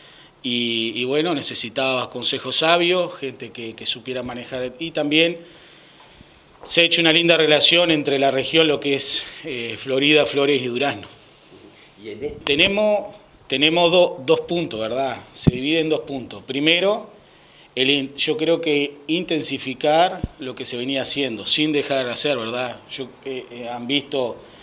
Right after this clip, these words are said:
Speaker 1: medidas, por ejemplo, los rodiluvios, que ustedes lo han implementado, los pediluvios, el uso de tapaboca, el distanciamiento que es fundamental.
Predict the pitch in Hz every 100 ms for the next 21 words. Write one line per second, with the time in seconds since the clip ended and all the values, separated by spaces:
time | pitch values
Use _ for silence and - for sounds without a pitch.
0 | - - 110 131 127 127 120 131 120 127
1 | 120 110 120 120 135 165 160 131 113 107
2 | 131 127 117 110 113 120 113 113 110 110
3 | 113 151 160 151 139 113 110 123 117 127
4 | 156 165 139 127 120 117 135 - 117 110
5 | 113 113 123 165 151 - 127 113 - -
6 | - - - - 139 135 139 135 131 131
7 | 143 127 120 120 123 117 110 104 165 165
8 | 147 131